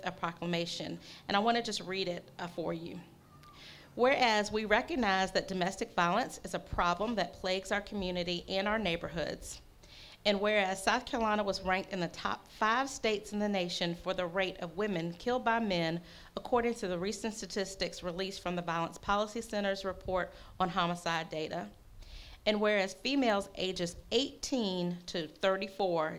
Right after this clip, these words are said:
generally experience the highest rates of intimate partner violence. And whereas men who as children witnessed their parents' domestic violence are twice as likely to abuse their own wives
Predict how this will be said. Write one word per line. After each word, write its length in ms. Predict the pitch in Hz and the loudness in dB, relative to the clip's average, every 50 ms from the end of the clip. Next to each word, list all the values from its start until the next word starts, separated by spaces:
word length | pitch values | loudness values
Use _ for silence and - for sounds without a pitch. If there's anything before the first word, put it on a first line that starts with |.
| 170 - | -8 -6
generally 480 | - 208 214 226 233 233 240 247 - | -2 0 0 0 0 0 0 -2 -2
experience 520 | - - - - - 185 180 175 170 - - | -6 -10 -12 -8 -4 -2 -2 -2 -2 -4 -6
the 100 | - 170 | -10 -8
highest 580 | 170 - - - - - 262 247 233 - - | -8 -8 -6 -2 -2 0 0 0 -2 -4 -2
rates 300 | - 175 165 170 - - | -2 -2 -2 -2 -4 -6
of 80 | 165 - | -6 -6
intimate 420 | - 190 180 180 - 190 180 - - | -4 -6 -6 -6 -6 -8 -8 -6 -4
partner 320 | - 185 165 - 180 180 | -4 -4 -4 -4 -4 -4
violence. 600 | 170 170 156 147 147 160 170 - - - - - - _ _ - - - - - - - - - - - | -4 -4 -4 -4 -4 -6 -6 -8 -10 -16 -18 -18 -20 _ _ -20 -20 -20 -20 -20 -20 -20 -20 -14 -6 -2
And 140 | 247 247 | 0 4
whereas 340 | 240 254 254 247 240 233 233 | 4 6 6 6 4 2 2
men 440 | 220 226 240 285 302 277 220 196 196 | 2 4 4 4 4 4 4 2 0
who 260 | 208 202 - 254 226 - | -2 -2 -2 -2 -2 -2
as 200 | 185 180 175 - | -2 -4 -6 -4
children 480 | - - 254 247 262 247 269 262 247 | -2 0 2 2 2 2 0 0 2
witnessed 360 | 196 220 233 247 254 254 254 | 2 0 0 0 -2 -2 0
their 140 | - 233 233 | -2 -2 -2
parents' 560 | 226 233 240 196 196 196 - - - - - | -2 -2 0 2 2 2 2 -2 -8 -12 -12
domestic 480 | 180 175 190 190 185 185 185 - - - | -8 -4 -2 -2 -2 -2 -2 -6 -4 0
violence 380 | 190 180 175 170 170 - - - - - - - - - | 2 4 4 4 2 0 -4 -12 -16 -20 -20 -12 -6 -4
are 120 | 185 175 - - - - - | -4 -4 -4 -10 -12 -8 -4
twice 340 | - 220 233 240 247 - - - | 0 2 2 2 0 -2 -4 -4
as 180 | 208 208 208 | -4 -2 -2
likely 440 | 202 170 180 180 185 180 - 180 185 | -4 0 0 0 0 0 -4 -6 -6
to 140 | 180 - 185 | -6 -6 -6
abuse 340 | 165 170 165 175 175 170 - | -6 -6 -4 -4 -4 -4 -4
their 200 | 165 - - - | -4 -4 0 0
own 200 | 208 226 226 208 | 0 0 0 0
wives 420 | 175 170 165 165 160 160 160 - | 0 0 0 0 0 -2 -4 -6